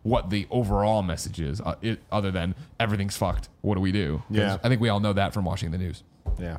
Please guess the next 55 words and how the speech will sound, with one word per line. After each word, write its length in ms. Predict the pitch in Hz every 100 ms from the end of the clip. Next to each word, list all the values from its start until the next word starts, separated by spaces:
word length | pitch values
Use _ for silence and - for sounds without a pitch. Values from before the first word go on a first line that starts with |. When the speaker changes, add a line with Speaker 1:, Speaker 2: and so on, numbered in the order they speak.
| - -
Speaker 1:
But 180 | 175
I 60 | 143
like 180 | 127 117
that 160 | 95
part. 180 | - 87 - 202
Uh, 160 | 139 156
got 200 | 147 151
to 60 | 147
go 120 | 147
see 180 | - 139
Persona 360 | 139 139 139
five. 440 | 135 123 117 117 - - -
Not 380 | 113 135 156 -
playable 400 | 175 165 175 180
here. 320 | 185 170 170 - 82
Not 380 | 131 143 - -
played 180 | 151 139
it 80 | 120
live 260 | 131 135
in 60 | 131
front 280 | - 135 113
of 120 | 92
me. 180 | 80 90
It 80 | 113
was 320 | 107 113 113
a 360 | 107 107 107 107
sizzle 480 | 101 - 156 135 123
reel 460 | 120 127 120 110
of, 120 | 110 101
like, 200 | 92 90 - - - - - - -
what, 280 | - 98 - -
fifteen, 320 | 139 - 123
twenty 260 | 110 123
minutes 380 | 127 127 92 -
of 160 | - 117
footage 360 | - 117 98
jumping 320 | 104 101 95 95
around 340 | 101 95 90
with 140 | 92
our 120 | 98 101
friend 200 | 101 98
John 180 | 101 92
Harden 260 | 101 92
from 140 | 92 98
Atlas 320 | 92 85 -
talking 260 | 98 92
to 60 | 87
me, 120 | 85
walking 280 | 87 85 92
me 80 | 90
through 200 | 90 85
what's 120 | 76
happening 300 | 101 73 80
in 100 | 82
it. 80 | 85